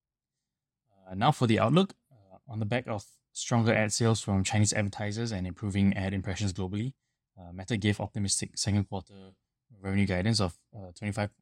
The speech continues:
uh, twenty-nine point five billion to thirty-two billion U S dollars, um, significantly higher than consensus e-, expectations of about three percent,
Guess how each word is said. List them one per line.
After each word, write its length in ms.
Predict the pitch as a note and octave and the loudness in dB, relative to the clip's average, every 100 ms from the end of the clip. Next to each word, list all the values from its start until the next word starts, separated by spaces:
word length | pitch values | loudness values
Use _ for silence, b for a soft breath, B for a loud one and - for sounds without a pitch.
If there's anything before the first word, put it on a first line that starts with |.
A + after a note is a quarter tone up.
| _ | _
uh, 80 | G#2 | -20
twenty-nine 380 | - G#2+ G#2 G#2+ | -6 0 2 2
point 180 | A2 G2+ | 2 2
five 180 | G#2 G2 | 2 2
billion 280 | G2 G2 | 4 4
to 180 | F#2+ F#2 | 4 -2
thirty-two 460 | E2+ F#2+ F#2 A#2 G#2 | -6 -8 -8 -8 -4
billion 420 | G2+ F#2+ F#2+ F#2+ | -2 0 0 0
U 140 | F#2+ | 0
S 100 | F#2 | 0
dollars, 380 | - F2 A2 - - _ _ _ _ _ | -2 -4 -4 -6 -14 _ _ _ _ _
um, 360 | F#2 F2 F2 - _ _ _ _ _ _ _ - | -20 -16 -16 -18 _ _ _ _ _ _ _ -8
significantly 540 | - D3 C3+ C3+ C3+ | 2 4 4 0 -2
higher 260 | A#2 A#2+ B2 | 2 4 4
than 200 | A2 G2 | 2 2
consensus 540 | G#2 - G#2 A#2 G#2 - | 0 2 2 2 -2 -6
e-, 40 | A2+ - A#2+ | -14 -14 -20
expectations 720 | A2 - A#2+ A#2 G2 A2 G2+ | -20 -16 -8 -6 0 2 2
of 140 | F#2 | 0
about 300 | F2+ F2 F2 | -2 -8 -6
three 100 | G#2+ | -8
percent, 460 | G2+ G2 G2 F#2 | -6 -4 -2 -2